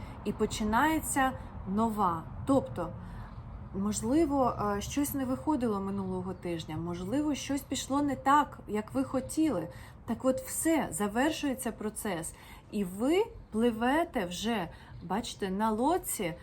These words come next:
в краще життя. Це коли чорна полоса закінчується, починається біла.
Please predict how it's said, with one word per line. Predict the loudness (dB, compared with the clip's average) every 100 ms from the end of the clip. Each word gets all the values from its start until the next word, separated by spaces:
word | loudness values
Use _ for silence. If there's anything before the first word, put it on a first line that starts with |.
| -14 -18 -18 -18 -16 -6
в |
краще | 6 8 8 4 2
життя. | 2 0 0 2 2 0 -8 -16 -18 -16 -2
Це | 0
коли | 4 4 4
чорна | 2 2 2 2 0
полоса | 2 0 2 2
закінчується, | 2 0 -2 0 0 0 -2
починається | -4 -4 -2 0 2 0 0
біла. | 0 0 0 0 -4